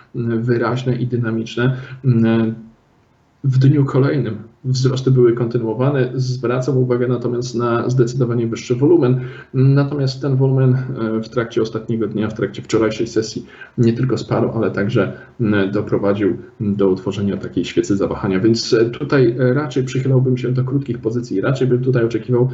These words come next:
e, pewnego odreagowania, być może księgowania zysków na koniec tego tygodnia, a dopiero przyszły tydzień powinien, e, powinien nam tutaj podpowiedzieć, w którą stronę,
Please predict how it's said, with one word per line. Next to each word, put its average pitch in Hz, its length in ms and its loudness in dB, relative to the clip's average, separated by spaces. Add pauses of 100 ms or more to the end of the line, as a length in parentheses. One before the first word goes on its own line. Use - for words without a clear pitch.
(320)
e, 110 340 2
pewnego 120 400 0
odreagowania, 127 800 0
być 107 200 -8
może 120 300 0
księgowania 113 580 -2
zysków 120 440 0 (380)
na 113 180 -2
koniec 113 300 -4
tego 117 180 0
tygodnia, 117 540 0 (260)
a 113 80 -6
dopiero 120 320 -2
przyszły - 400 0
tydzień 90 340 -6
powinien, 104 340 -4
e, 107 300 -2
powinien 113 380 0
nam 98 160 0
tutaj 101 260 -2
podpowiedzieć, 123 840 2 (220)
w - 120 -20
którą 110 340 -2
stronę, 107 480 -4